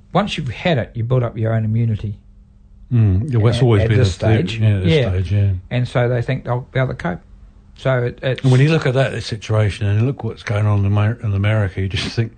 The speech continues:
Speaker 2: you couldn't get two more
Speaker 1: Different.
Speaker 2: sep-,
Speaker 1: Yeah,
Speaker 2: uh,
Speaker 1: but okay, they
Speaker 2: yeah.
Speaker 1: have. They, we've talked about this before. They have a high trust in their
Speaker 2: Yeah.
Speaker 1: government. They have a high trust in their, in their medical officials.
Speaker 2: Oh yeah, they tick
Speaker 1: Um,
Speaker 2: all, they tick all the boxes.
Speaker 1: they tick all the boxes.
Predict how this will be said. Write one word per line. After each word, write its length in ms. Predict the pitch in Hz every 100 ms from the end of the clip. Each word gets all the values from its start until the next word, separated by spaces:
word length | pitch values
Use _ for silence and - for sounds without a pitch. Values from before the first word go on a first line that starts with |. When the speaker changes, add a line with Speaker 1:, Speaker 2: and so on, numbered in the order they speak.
| - - - - -
Speaker 2:
you 80 |
couldn't 260 | 107 147 127
get 260 | 110 98 -
two 200 | 139 127
more 400 | 113 110 98 95 - _ _ - - - _ _ _ _ - 135 131
Speaker 1:
Different. 300 | 175 127 110
Speaker 2:
sep-, 200 | 156 - - - - - - 165
Speaker 1:
Yeah, 120 | 160
Speaker 2:
uh, 180 | 131 - -
Speaker 1:
but 180 | 202 180
okay, 260 | 190 143
they 60 | 143
Speaker 2:
yeah. 40 |
Speaker 1:
have. 220 | 139 156 - - -
They, 220 | 156 160
we've 260 | 175 147 131
talked 220 | 135 131
about 220 | 127 131
this 140 | 131
before. 340 | - 131 170 127
They 60 |
have 100 | 127
a 40 | 123
high 200 | - 151
trust 420 | - 127 - - - -
in 100 | 113
their 120 | 139
Speaker 2:
Yeah. 60 | 117
Speaker 1:
government. 340 | 143 202 285 - -
They 100 | 117
have 100 | 113
a 60 |
high 180 | 101 131
trust 340 | 123 120 110 -
in 100 | 104
their, 200 | 101 107 - -
in 160 | 117
their 140 | 107 101
medical 420 | 107 110 - 101
officials. 480 | 95 - 160 - 156
Speaker 2:
Oh 40 |
yeah, 140 | 113 135
they 140 | 123 131
tick 140 | 190
Speaker 1:
Um, 80 | 151
Speaker 2:
all, 20 |
they 120 | 139
tick 200 | 151 214
all 120 | 175 143
the 80 |
boxes. 300 | 110 175 165
Speaker 1:
they 80 | 214
tick 80 | 190
all 100 | 147
the 120 | 131
boxes. 500 | 127 135 - 165 160